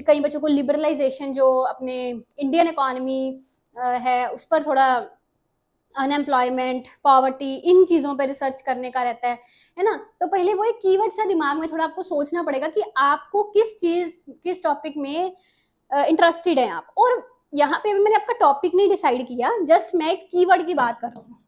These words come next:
ठीक है। एक वो कीवर्ड जैसे क्लाइमेट चेंज है या अनएम्प्लॉयमेंट है, पॉवर्टी है, या कुछ इंटरनेशनल इकोनॉमिक्स पे आप exports and imports पर करना चाह रहे हैं, है ना,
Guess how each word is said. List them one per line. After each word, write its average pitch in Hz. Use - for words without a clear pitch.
ठीक 294
है। 415
एक 302
वो 370
कीवर्ड 311
जैसे 320
क्लाइमेट 302
चेंज 269
है 254
या 269
अनएम्प्लॉयमेंट 269
है, 254
पॉवर्टी 269
है, 247
या 277
कुछ 277
इंटरनेशनल 285
इकोनॉमिक्स 262
पे 277
आप 254
exports 277
and 277
imports 262
पर 269
करना 247
चाह 247
रहे 240
हैं, 247
है 320
ना, 440